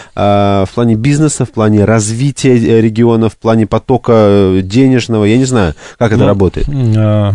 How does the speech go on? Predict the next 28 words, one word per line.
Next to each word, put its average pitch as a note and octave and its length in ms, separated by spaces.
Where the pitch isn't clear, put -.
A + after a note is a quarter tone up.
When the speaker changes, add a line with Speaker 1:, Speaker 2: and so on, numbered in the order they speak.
Speaker 2:
работает A#2 500
так. F#2+ 340
А, F#2+ 1000
первое, A#2 460
когда G2+ 320
мы G2+ 100
генплан G#2+ 400
разрабатывали, F#2+ 880
а, F2+ 380
основная G#2+ 600
идея: G#2 500
максимальное G2+ 680
количество G2+ 480
жителей G2 440
не A2 260
выезжает F#2+ 580
за F2+ 120
пределы, F2+ 560
а, F2 100
Новой F2 260
Москвы, C#3 520
а F#2+ 120
живут, A2+ 580
работают, F#2+ 600
отдыхают F2+ 580
на F#2 80
этой F2 180
территории. E2+ 560